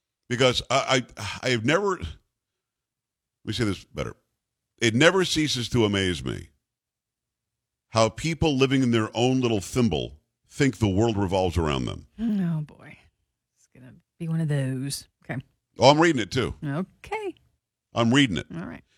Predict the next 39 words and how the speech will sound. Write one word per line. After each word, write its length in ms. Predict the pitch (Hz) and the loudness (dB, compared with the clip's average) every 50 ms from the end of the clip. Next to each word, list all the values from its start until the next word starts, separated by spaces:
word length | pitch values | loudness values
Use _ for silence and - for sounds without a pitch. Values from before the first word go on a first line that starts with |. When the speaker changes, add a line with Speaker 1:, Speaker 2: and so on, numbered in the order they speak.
| _ | _
Speaker 1:
Now, 160 | - 127 135 | 0 2 2
I 40 | 139 | 4
won't 160 | 139 147 143 | 2 2 0
give 160 | 127 143 139 143 | 2 2 2 2
out 80 | 147 | 2
his 160 | 151 135 123 | 0 0 -2
email 280 | 131 123 117 110 107 101 | -2 0 0 0 0 -2
address. 400 | 101 90 92 95 98 101 95 - - | -4 -4 -4 -2 -2 -2 -4 -4 -4
I 20 | |
won't 160 | 82 98 107 | -4 -2 -2
have 100 | 104 113 | -2 -2
people 220 | 92 110 110 98 110 | -2 -2 -2 0 0
go 140 | 101 107 117 | 2 2 0
attack 340 | 113 - - 101 101 95 | 0 0 0 0 0 0
him 80 | - 92 | -2 -2
or 40 | 92 | -4
anything 200 | 92 95 95 98 | -2 -2 -2 -4
like 160 | 101 101 92 | -4 -4 -4
that. 260 | - 78 73 73 76 - - - - _ _ - | -2 -2 -2 -2 -4 -6 -10 -20 -20 _ _ -4
But 120 | 120 117 | 0 0
I 20 | |
want 220 | 117 135 160 175 - | 2 2 2 0 0
people 160 | 180 156 156 | -2 -2 0
to 60 | 147 | 0
understand 680 | 135 131 123 117 - - - 135 123 110 98 95 90 | 0 0 -2 -2 -2 0 2 2 4 4 4 2 0
how 480 | 92 95 101 104 95 90 87 85 82 - _ _ _ _ _ _ | 0 0 0 2 2 2 0 -2 -4 -8 _ _ _ _ _ _
completely 520 | - - 127 127 - 151 156 151 147 127 120 | -4 -4 -2 0 2 2 2 4 2 2 2
nuts 540 | 107 101 104 113 - - - - - - - | 2 2 2 2 0 0 -2 -6 -8 -8 -8
some 220 | - - - 113 107 | -6 -4 -4 -4 -2
people 240 | 101 113 107 90 - | -2 -4 -4 -4 -4
can 160 | - 95 90 | -4 -4 -6
come 160 | 87 95 104 | -4 -2 0
off. 360 | 131 139 98 62 - - - _ _ _ _ _ _ _ _ _ _ _ _ _ _ _ _ _ _ _ _ _ _ _ _ _ _ _ _ _ _ - | 0 0 0 -2 -6 -12 -20 _ _ _ _ _ _ _ _ _ _ _ _ _ _ _ _ _ _ _ _ _ _ _ _ _ _ _ _ _ _ -4
I 60 | 131 | -2
mean, 180 | 139 131 107 107 | -2 -2 -2 0
this 240 | 135 185 202 - - | 0 0 0 2 0
is, 300 | 175 156 - - - - - 98 | 0 0 -2 -6 -10 -16 -6 -2
this 240 | 139 170 175 - | -2 0 0 0
is 180 | 170 156 139 117 | 0 0 0 -2